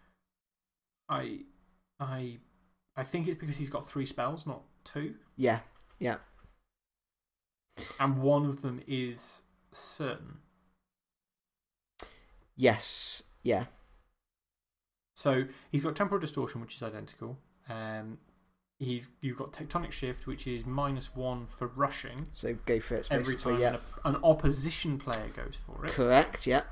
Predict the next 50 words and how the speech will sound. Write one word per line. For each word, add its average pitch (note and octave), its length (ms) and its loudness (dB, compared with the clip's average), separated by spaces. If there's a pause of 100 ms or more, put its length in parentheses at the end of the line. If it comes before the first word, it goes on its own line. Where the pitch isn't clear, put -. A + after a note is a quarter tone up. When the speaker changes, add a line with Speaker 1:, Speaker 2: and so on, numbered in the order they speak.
Speaker 1:
Although C3 260 4
I B2 40 4
suppose C3+ 320 4
it D3+ 80 -2
is C3+ 200 2
this, C3+ 220 2
this - 300 -2
team A#2 260 -2
turn, A2 320 -4
so - 140 -8
you A2+ 120 -6
just A2 200 -10
trigger A2 320 -6 (260)
the, B2 100 -6
the, A#2 80 -8
the A2+ 180 -10
important A2+ 460 -12
turn. A2+ 300 -6 (400)
Speaker 2:
Yeah. - 160 0 (120)
Speaker 1:
I'm - 60 -12
like, G3+ 200 -10
well, G3+ 380 -4 (920)
that, F#3 240 -8 (160)
that - 100 -8
has F3 160 -10
the - 60 -18
potential - 480 -12
to - 40 -16
be D3+ 120 -8
quite D3+ 240 -6
powerful, D#3 500 -4
particularly D3+ 460 -8
if C3 80 -6
you C3+ 80 -6
combine C3+ 400 -4
it C3+ 80 -10
with, B2+ 520 -4
uh, A#2 260 -4
the A2+ 100 -14
Blizzard, C#3 340 -4
so - 220 -8
that A#2+ 280 -8
you're B2 140 -6
taking A2+ 380 -12
that A#2 120 -6
up - 200 -12
to D3+ 80 -14
a - 20 -14
four C#3 320 -2
plus. D3 440 -6